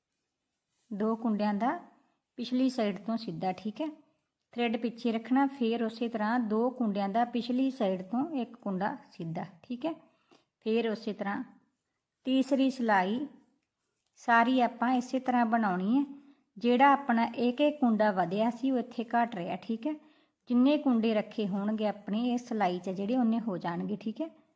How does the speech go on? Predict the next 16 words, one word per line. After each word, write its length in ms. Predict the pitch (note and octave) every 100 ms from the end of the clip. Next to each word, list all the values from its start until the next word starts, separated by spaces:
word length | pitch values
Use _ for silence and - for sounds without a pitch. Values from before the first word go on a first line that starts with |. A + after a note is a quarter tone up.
| _ _ _
ਵਧੇ 280 | G3 A3 C4
ਕੁੰਡੇ 380 | C4+ A3+ G3+ D#4 - _ -
ਘੱਟ 160 | B3+ A#3+
ਜਾਣਗੇ। 440 | G3 F#3 F#3 - - _ _ _ _ _ _ _ _ _ _ _ _ _ _ _ _
ਸਾਰੀ 460 | - A3+ A#3 C4+ C4
ਸਿਲਾਈ 400 | B3+ G3+ G3 A3+
ਇਸੇ 200 | A3+ A#3
ਤਰ੍ਹਾਂ 240 | A#3 A3
ਬਣਾਉਂਦੇ 360 | G3 F#3+ F3 F3+
ਜਾਣਾ। 260 | G#3+ A#3
ਦੋ 320 | C4 G#3 A3 B3+
ਕੁੰਡਿਆਂ 420 | B3+ G#3+ G3 F#3+
ਦਾ 260 | F#3+ A3+ D#4+ - _ _ _ _ _ _ _ _ _ _ -
ਇੱਕ 240 | G#3 G#3
ਕੁੰਡਾ 340 | G3 G3 E3+
ਸਿੱਧਾ 400 | F3 F3 D#3+ -